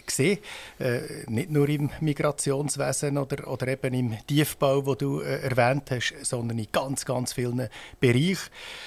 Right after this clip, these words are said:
Der Staat hat die Aufgabe, gewisse Leistungen selber zu erbringen. Das sind alle hoheitlichen Aufgaben. Und, äh, ein ganz grosser Teil vom Resten tut er eben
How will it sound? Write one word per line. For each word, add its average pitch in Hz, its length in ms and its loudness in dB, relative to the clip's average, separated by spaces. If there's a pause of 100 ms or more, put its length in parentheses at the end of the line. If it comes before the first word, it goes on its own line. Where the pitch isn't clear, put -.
(380)
Der 151 60 6
Staat 147 480 4
hat - 220 0
die 160 40 8
Aufgabe, 131 540 2
gewisse 135 380 0
Leistungen 123 520 -2
selber 127 380 -2
zu - 200 -8
erbringen. 185 440 0
Das - 200 -4
sind 135 100 -4
alle 127 260 -2
hoheitlichen 139 680 0
Aufgaben. 135 600 -4 (300)
Und, 117 340 -2 (120)
äh, 110 200 -4 (120)
ein 107 140 -4
ganz 156 420 4
grosser 123 400 -2
Teil 123 440 -4
vom 104 220 0
Resten 135 540 0 (140)
tut 123 220 0
er 120 60 -2
eben 120 260 -4